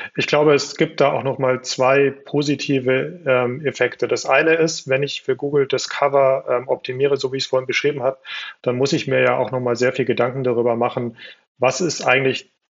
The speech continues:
das Produkt oder die Produkte, die ich auf meiner Webseite anbiete, ähm, wa-, für was interessieren sich meine, meine Nutzer? Und, ähm,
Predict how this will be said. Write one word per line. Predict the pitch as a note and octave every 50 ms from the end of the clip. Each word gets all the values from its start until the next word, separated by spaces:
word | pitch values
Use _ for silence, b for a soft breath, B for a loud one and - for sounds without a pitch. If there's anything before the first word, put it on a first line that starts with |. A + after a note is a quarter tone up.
| _ _ _
das | - G3 - A#2+ -
Produkt | - - A2+ - D3 D3 -
oder | C#3 B2 B2 A2+ A2+
die | - C3+ A#2+
Produkte, | - - B2 A#2+ - B2+ B2 - - C3+ C3 C3+
die | C3+ B2 B2+
ich | A#2+ - C#3
auf | B2 A2 -
meiner | B2 A#2+ A#2 A#2 A2
Webseite | B2+ C3 - - A#2+ A#2 - B2+ B2
anbiete, | A#2+ A#2+ C3 B2 - A#2+ A#2 A2+ - A2+ A2 A2+ A#2+ -
ähm, | A#2 A2+ A2+ A2+ A2 A2 A2+ A#2+ A#2+
wa-, | A2+ - B2 B2+ -
für | - B2+ A#2
was | A#2 B2 B2 -
interessieren | E3+ C3+ - - C3+ A#2+ - C3+ C3+ C3+
sich | B2+ B2+ A#2 -
meine, | A#2 A2+ A2+ A#2+ A#2+ A#2 A#2+ C3 _ _
meine | - A#2+ A2+ A#2+ A#2+ A2+
Nutzer? | A2+ A#2 A#2 - - - A#2 A2 - _ B B B B B B B B B B
Und, | - B2+ A#2 A#2+ A#2 A#2 A#2 G#2+ -
ähm, | F3+ C#3+ A#2+ A2+ A2+ A2+ A2+ A2 G#2+ G#2